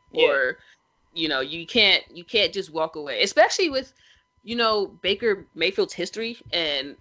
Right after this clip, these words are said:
Speaker 2: a lot of people already don't like him anyway. A lot of people feel like he's too cocky and he's not that great to be as cocky as he is. So this definitely didn't help him at all. This, this probably hurt his case even more for the people who already have something negative to say about him.
Speaker 1: Exactly. And,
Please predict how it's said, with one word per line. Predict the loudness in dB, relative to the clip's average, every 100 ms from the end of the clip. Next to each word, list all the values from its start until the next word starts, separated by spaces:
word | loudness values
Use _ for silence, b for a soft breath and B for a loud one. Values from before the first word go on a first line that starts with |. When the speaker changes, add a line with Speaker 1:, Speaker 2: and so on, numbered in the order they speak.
| _
Speaker 2:
a | -2
lot | 2 2
of | 0
people | -8 0
already | 2 2 0
don't | -2 0
like | -2
him | -4
anyway. | -4 -4 -4
A | -2
lot | -2
of | -2
people | -8
feel | -12 -10
like | -10
he's | -12 -16
too | -12 -8
cocky | -2 -2 -4 -8 -10
and |
he's | -10 -10 -2
not | -2 -2
that | -2 -2
great | -4 -8
to | -10
be | -18
as | -14
cocky | -12 -10 -10
as | -10 -14
he | -12
is. | -10 -8
So | -6 -6 -10 B B B -2
this | -2 0
definitely | 4 2 2 -2
didn't | 0 0 -2
help | -6 -6
him | -8 -8
at |
all. | -4 -2 -2
This, | -4 -6
this | -8 -8
probably | 2 2 2 -4
hurt | -2 -2 -4
his | -12 -6
case | -6 -6
even | -8 -8 -4
more | -2 -2
for | -4
the | -12
people | -12 -12
who | -10 -4
already | -2 -2 -4
have | -4 -4 -4
something | -8 -6
negative | -6 -6 -8
to | -8
say | -4 -2
about | -2 -6
him. | -8 -20 -20 -20 -14
Speaker 1:
Exactly. | -12 -4 0 0 0 -2
And, | 0